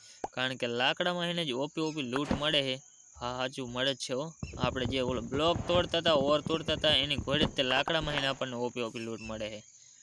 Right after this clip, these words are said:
તો આપણને આમ જો કવાડા તો આમાં એને જ મળી ગયા, તો આપણે ક્રાફ્ટિંગ ટેબલ બનાવવાની જરૂર જ નહીં પડે.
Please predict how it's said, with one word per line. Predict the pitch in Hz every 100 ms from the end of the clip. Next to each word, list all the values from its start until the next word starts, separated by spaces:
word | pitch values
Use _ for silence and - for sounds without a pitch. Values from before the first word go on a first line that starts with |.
| - - -
તો | 110
આપણને | 117 120 120
આમ | 120 117
જો | 123
કવાડા | - 139 143 139
તો |
આમાં | 147 170
એને | 170 170
જ |
મળી | 165 170 131
ગયા, | 120 110 - - - - - - - - -
તો | 123
આપણે | 127
ક્રાફ્ટિંગ | 123 131 151 160
ટેબલ | 160 156 143
બનાવવાની | 147 156 151
જરૂર | 120 131 156 147
જ |
નહીં | 139 123
પડે. | 120 131